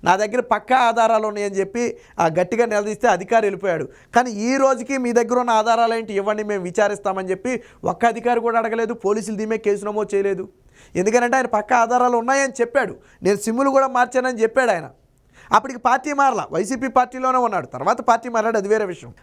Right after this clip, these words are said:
అంటే గతంలో సొంత పార్టీ నేతలే ఫోన్ ట్యాపింగ్ మీద ఆరోపణలు చేశారు. ఇక్కడ ఇంకొక బలమైన బంధం ఒకటి ఉంది. ఏంటంటే కేసీఆర్కి జగన్మోహన్ రెడ్డికి మధ్య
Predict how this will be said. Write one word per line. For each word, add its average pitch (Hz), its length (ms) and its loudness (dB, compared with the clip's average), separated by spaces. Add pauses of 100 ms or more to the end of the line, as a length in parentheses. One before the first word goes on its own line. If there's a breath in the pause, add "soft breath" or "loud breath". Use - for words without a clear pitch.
అంటే 226 480 2 (240 loud breath)
గతంలో 269 400 2
సొంత 208 320 -2
పార్టీ 262 420 0
నేతలే 233 540 0 (300 soft breath)
ఫోన్ 269 280 2
ట్యాపింగ్ 254 440 2
మీద 226 180 -2
ఆరోపణలు 214 580 2
చేశారు. 175 680 -2 (240 loud breath)
ఇక్కడ 262 220 4
ఇంకొక 285 280 2
బలమైన 277 840 2
బంధం 269 320 0
ఒకటి 240 240 0
ఉంది. 202 160 -4
ఏంటంటే 254 760 0 (280 soft breath)
కేసీఆర్కి 294 600 2
జగన్మోహన్ 269 640 2
రెడ్డికి 262 320 -2
మధ్య 240 600 2